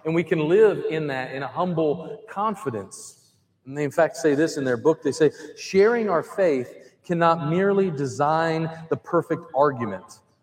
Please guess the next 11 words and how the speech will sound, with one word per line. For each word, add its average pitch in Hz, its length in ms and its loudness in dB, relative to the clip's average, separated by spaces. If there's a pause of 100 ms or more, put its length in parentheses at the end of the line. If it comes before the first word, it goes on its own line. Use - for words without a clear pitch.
(380)
to 160 80 -4
which 180 200 4
we 170 100 2
then 147 200 4
add 135 240 -2
some 135 160 -10
practical 139 480 -4
considerations 123 880 -4
as 117 160 -2
an 120 120 -10 (180)
afterthought. 117 640 -4